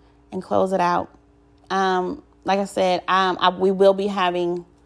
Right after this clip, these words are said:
um, a clubhouse on Saturday. Join us on that clubhouse as we talk about the advisory members and nominating and going there, going forward from there. Um, and also,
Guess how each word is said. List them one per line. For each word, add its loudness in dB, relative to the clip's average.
um, -6
a -8
clubhouse -4
on -8
Saturday. -4
Join -2
us -4
on -4
that -4
clubhouse -2
as -8
we -8
talk -8
about -6
the -4
advisory -6
members -4
and -4
nominating -2
and -6
going -4
there, -6
going -6
forward -4
from -8
there. -4
Um, -2
and 0
also, 0